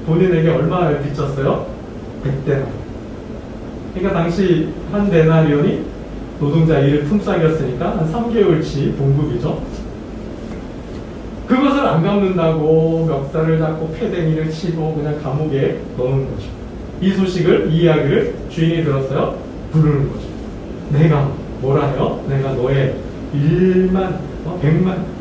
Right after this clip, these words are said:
뭐야, 일, 백만 달란트를, 일만 달란트를, 어, 탕감, 삭감해줬는데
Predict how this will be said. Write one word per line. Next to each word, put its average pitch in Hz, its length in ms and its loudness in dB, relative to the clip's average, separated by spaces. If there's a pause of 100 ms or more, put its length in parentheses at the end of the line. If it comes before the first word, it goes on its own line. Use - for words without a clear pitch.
뭐야, 127 200 -4 (280)
일, 196 160 2 (540)
백만 196 340 6
달란트를, 156 920 2 (440)
일만 214 320 2
달란트를, 160 960 2 (160)
어, 202 260 -6 (640)
탕감, 202 300 0
삭감해줬는데 139 1000 0